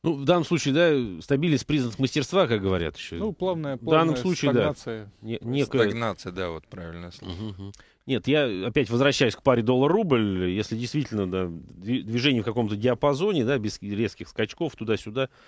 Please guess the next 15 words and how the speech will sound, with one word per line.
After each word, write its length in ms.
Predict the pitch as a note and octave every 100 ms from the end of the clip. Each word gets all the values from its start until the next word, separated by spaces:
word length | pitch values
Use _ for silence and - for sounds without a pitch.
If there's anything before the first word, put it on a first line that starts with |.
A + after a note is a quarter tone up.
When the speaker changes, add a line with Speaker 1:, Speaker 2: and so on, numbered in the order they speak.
| _ _ -
Speaker 1:
ну, 160 | G#3
в 100 | B2
этом 180 | C3 A#2
случае, 320 | - C3 B2
э, 20 | -
наверное, 540 | B2 F2 A2+ A#2+ G2+
нет 140 | G#2 G2+
ничего 180 | F#2+ F#2+
плохого, 500 | B2 - E2+ C2+ - _
мне 100 | -
так 180 | - -
кажется. 240 | - - D3
Speaker 2:
Ничего 180 | C3+
плохого 280 | - A#2+ -
нет. 100 | -